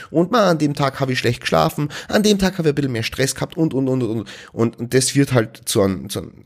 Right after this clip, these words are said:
na ja, äh, ein Adherenzproblem irgendwo. Deswegen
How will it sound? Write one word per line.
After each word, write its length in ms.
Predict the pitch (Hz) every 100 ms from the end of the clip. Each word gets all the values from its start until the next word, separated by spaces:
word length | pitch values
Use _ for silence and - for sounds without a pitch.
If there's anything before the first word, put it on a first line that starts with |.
| -
na 260 | 78 87 98
ja, 400 | 101 107 107 98 -
äh, 320 | 95 98 98 101 - _ _ _ _ _ _ _ _
ein 80 | 214
Adherenzproblem 920 | 196 208 - 117 135 170 - 127 101
irgendwo. 360 | 90 87 - - - - -
Deswegen 320 | 117 143 127